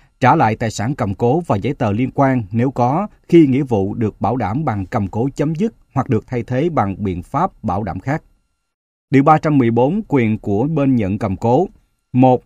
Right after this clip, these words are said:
yêu cầu người đang chiếm hữu, sử dụng trái pháp luật tài sản cầm cố trả lại tài sản đó. Hai, xử lý tài sản cầm cố theo phương thức đã thỏa thuận hoặc theo quy định của pháp luật. Ba, được cho thuê, cho mượn, khai thác công dụng tài sản cầm cố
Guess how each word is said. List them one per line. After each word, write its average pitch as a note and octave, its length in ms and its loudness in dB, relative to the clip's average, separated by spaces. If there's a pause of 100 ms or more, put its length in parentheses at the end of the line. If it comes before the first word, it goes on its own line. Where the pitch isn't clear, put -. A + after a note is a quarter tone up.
yêu F3 160 6
cầu A#2+ 240 2
người A2+ 300 0
đang C3 200 0
chiếm E3+ 240 -2
hữu, A#2 320 -2 (140)
sử - 240 0
dụng G#2+ 340 -2 (100)
trái D3 220 -2
pháp - 260 -4
luật A#2 160 -4
tài G#2 120 -4
sản A2 220 -6
cầm F#2+ 200 -6
cố A#2 380 -2
trả A2 160 0
lại G2+ 200 -4
tài G#2 160 -6
sản G#2 200 -8
đó. C#3+ 280 -2 (360)
Hai, D3+ 360 0
xử - 180 -2
lý C#3+ 140 -2
tài A2+ 180 -4
sản G#2 220 -6
cầm G2+ 200 -6
cố C3+ 340 -2
theo A#2+ 240 -4
phương B2 220 -4
thức F#3+ 200 0
đã A2 220 0
thỏa G#2 260 -6
thuận G#2+ 280 -2 (300)
hoặc B2 200 0
theo C3+ 180 -2
quy C3 160 0
định F#2+ 180 -4
của G2+ 160 -6
pháp - 220 -6
luật. A#2 160 2 (420)
Ba, C3+ 380 2 (140)
được A#2 240 -2
cho C3+ 140 0
thuê, C#3+ 400 -2
cho C#3 120 -2
mượn, G#2+ 340 0
khai C3+ 240 -4
thác F3 220 -8
công B2+ 240 0
dụng G2+ 200 -4
tài G#2+ 180 -4
sản A2 240 -6
cầm F#2+ 180 -6
cố D3 360 0